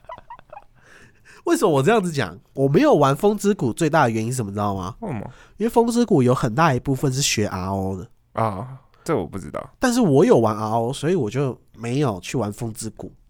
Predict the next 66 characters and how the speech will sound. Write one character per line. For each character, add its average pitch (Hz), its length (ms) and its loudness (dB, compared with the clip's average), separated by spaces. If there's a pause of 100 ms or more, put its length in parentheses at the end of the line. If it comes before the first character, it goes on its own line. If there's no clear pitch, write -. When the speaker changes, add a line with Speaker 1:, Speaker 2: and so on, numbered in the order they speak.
(260)
Speaker 2:
我 120 100 -6
风 190 200 -4
之 185 140 -4
谷 135 140 -2
是 139 60 -2
从 120 280 -4
小 135 140 -8
就 110 100 -10
开 107 100 -8
始 - 100 -10
氪， - 220 -8 (440)
我 139 360 -6
每 117 220 -2
天 127 180 -4 (120)
Speaker 1:
我 139 80 -4
知 190 80 -6
道， 240 200 0
那 262 80 -4
时 226 120 -2
候 220 80 0
是， 220 220 0
Speaker 2:
点 139 280 4
券， 143 180 6
Speaker 1:
哎。 - 60 -10 (440)
Speaker 2:
那 165 100 4
个 151 100 6
转 - 300 6
蛋。 175 200 2 (540)
Speaker 1:
啊， 131 240 -4 (300)
风 254 180 0
之 285 80 -2
我 170 140 6
记 214 160 -2
得 135 100 2
我 117 100 -2
是 165 280 0
六 170 240 4
年 120 260 -4
级 104 180 -10
那 135 80 0
时 123 120 -4
候 110 80 -2
他 113 120 -2
出 104 240 -8
的， 98 120 -10
我 131 160 2
六 165 160 4
年 123 180 -4
级， - 140 -18
也 104 80 -10
就 135 80 -6
是 160 120 -4
你 123 120 -6
国 117 200 -2
小 117 140 -2
三 107 180 -8
年 104 160 -12
级 - 160 -20
的 - 80 -20
时 - 120 -18
候。 - 120 -18 (140)
Speaker 2:
没 131 320 -8
有 123 240 -4 (100)
那 120 120 -6
么 110 120 -10
小， - 440 -6